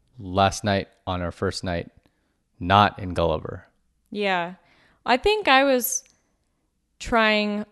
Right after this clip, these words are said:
Speaker 2: hard not to think about it.
Speaker 1: Why?
Speaker 2: Because it made me sad.
Speaker 1: Because?
Speaker 2: 'Cause I really enjoyed everything that we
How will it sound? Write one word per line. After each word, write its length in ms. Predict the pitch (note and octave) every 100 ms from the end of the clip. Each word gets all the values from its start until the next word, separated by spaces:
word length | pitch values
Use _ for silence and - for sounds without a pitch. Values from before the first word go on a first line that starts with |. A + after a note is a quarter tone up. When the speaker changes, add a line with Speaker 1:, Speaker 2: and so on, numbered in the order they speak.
| _ -
Speaker 2:
hard 420 | - G#3 G3+ F#3+
not 340 | F#3 F3+ F3
to 80 | -
think 200 | F#3+ E3+
about 300 | E3 D#3+ D3+
it. 200 | D3+ D3+ _ _ _ _ _ -
Speaker 1:
Why? 320 | C3+ E3+ F2+ - _ _ _ -
Speaker 2:
Because 520 | A#3+ A#3+ C#4+ C#4 C4
it 140 | - C4+
made 180 | C4+
me 140 | C4+ C4
sad. 600 | - C4+ D4 A3 F#3 G3+ _ _ _ _ _ _ _ _ _ _ _ A2
Speaker 1:
Because? 720 | - G#2 G2+ F2 G2 - - - _ _ _ _ _ _ _
Speaker 2:
'Cause 200 | - B3+
I 280 | C4+ C4+ C4
really 400 | B3+ A3+ B3 B3+
enjoyed 720 | B3 A#3 G3+ G#3 B3 A3+ F#3+ -
everything 640 | F#3 F#3 F#3 F#3 F3 F3
that 220 | F3 -
we 580 | F3+ F3+ F3 E3+ E3+ F3